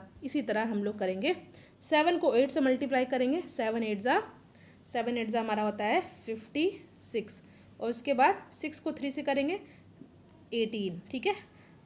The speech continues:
तो हम लोग फ़िफ़्टी सिक्स में से एटीन माइनस करेंगे तो हमारा आ जाएगा थर्टी एट। तो यहाँ पे हमारा क्या आएगा आंसर, थर्टी एट, जो कि हमारा किस ऑप्शन में दिख रहा है, हमारा ऑप्शन, अ,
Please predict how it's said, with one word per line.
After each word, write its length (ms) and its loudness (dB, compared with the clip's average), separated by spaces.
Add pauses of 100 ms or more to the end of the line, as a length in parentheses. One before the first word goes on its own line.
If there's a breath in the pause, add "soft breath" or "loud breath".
तो 220 2
हम 220 -2
लोग 100 2
फ़िफ़्टी 260 -4
सिक्स 200 -4
में 80 0
से 120 -2
एटीन 280 2
माइनस 260 0
करेंगे 320 0
तो 120 -4
हमारा 200 0
आ 80 2
जाएगा 240 0 (120)
थर्टी 320 -4
एट। 240 0 (480 loud breath)
तो 100 -2
यहाँ 280 0
पे 160 2
हमारा 300 4
क्या 140 2
आएगा 220 4
आंसर, 300 0 (140)
थर्टी 340 0 (200)
एट, 300 0
जो 140 -2
कि 140 -2
हमारा 260 0
किस 200 -4
ऑप्शन 260 -2
में 100 0
दिख 160 -4
रहा 100 0
है, 60 -2
हमारा 240 -2
ऑप्शन, 240 -6
अ, 840 -6